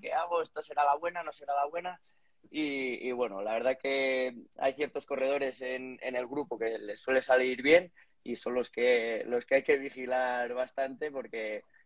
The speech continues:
eh, aquí no es cuestión de fuerza, o sea, sí que es cuestión de fuerza, pero no,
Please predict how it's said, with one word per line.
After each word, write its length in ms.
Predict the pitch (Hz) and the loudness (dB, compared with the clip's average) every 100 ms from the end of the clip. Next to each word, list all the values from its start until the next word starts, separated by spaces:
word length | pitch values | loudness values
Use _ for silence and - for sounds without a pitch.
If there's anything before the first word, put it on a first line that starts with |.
| _ - | _ -6
eh, 260 | 123 117 | -2 0
aquí 220 | 113 113 160 | -2 -2 0
no 100 | 156 | 0
es 100 | - | -2
cuestión 360 | 139 - 143 | -8 -4 -4
de 100 | 131 | -4
fuerza, 400 | 120 151 170 180 | -4 -4 -2 -4
o 60 | 151 | -6
sea, 340 | - - - 127 | -10 -6 -6 -8
sí 260 | - 135 | -10 -6
que 60 | 127 | -6
es 100 | 127 | -6
cuestión 260 | 123 - 127 | -8 -4 -4
de 80 | |
fuerza, 280 | 123 143 127 | -2 -2 -2
pero 200 | 110 110 | -2 -4
no, 500 | 107 120 120 123 120 | -2 0 2 2 0